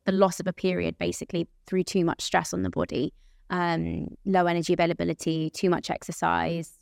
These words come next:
stress, you know, whatever. Um, we are talking more about it. Doctors do know more about it, but,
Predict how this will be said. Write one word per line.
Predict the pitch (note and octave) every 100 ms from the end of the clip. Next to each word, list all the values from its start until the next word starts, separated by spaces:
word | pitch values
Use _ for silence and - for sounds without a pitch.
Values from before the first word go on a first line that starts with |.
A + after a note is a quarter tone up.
| _
stress, | - - D#3+ D#3 - - - _ -
you | F3
know, | D3+
whatever. | E3+ F3 - - - - _ - _ -
Um, | G3 F#3+ F#3 F#3 _ _ - _ -
we | A#3 B3
are | A3+ D#4 D4+
talking | B3+ A3+ G3+ F#3+
more | F#3
about | F3 F#3 G3 G#3
it. | - -
Doctors | G#3+ - G#3+ G3
do | A3 G#3+
know | G#3+ G3+
more | F#3
about | F3 F3 F#3+ F#3+ -
it, | E3 -
but, | G3 F3+